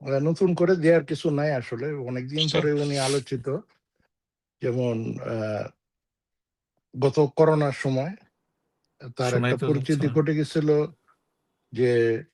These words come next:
Speaker 1: তাকে আমরা, উম, নাগরিক ডাক্তার, গরিবের ডাক্তার, নানা ধরনের উপা-, উপাধি তাকে দিয়ে, আহ, নিউ ইয়র্কবাসী বা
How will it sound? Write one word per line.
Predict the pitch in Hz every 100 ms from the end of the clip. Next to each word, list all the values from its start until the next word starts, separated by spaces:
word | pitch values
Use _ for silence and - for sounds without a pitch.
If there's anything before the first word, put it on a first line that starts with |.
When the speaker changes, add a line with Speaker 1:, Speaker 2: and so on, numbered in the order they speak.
| _ _ _ _ _
Speaker 1:
তাকে | - 117 143 127 120
আমরা, | - 127 123 120 113 107 - _ _ _ - -
উম, | 123 107 101 95 - 117 _ _ _ _ _ -
নাগরিক | 139 135 143 139 127
ডাক্তার, | 117 123 - 127 120 107 - - -
গরিবের | 117 123 131 135 127
ডাক্তার, | 127 120 - 127
নানা | 147 185 185
ধরনের | 147 165 170 165
উপা-, | 151 160
উপাধি | 151 151 160 143 156
তাকে | 151 131 139 143 - 127
দিয়ে, | 127 131 214 - - - - - -
আহ, | - 107 98 - - - - - - _
নিউ | 156 151
ইয়র্কবাসী | 147 135 _ 139 131 - 135 131 120 - _ _ - -
বা | 117 110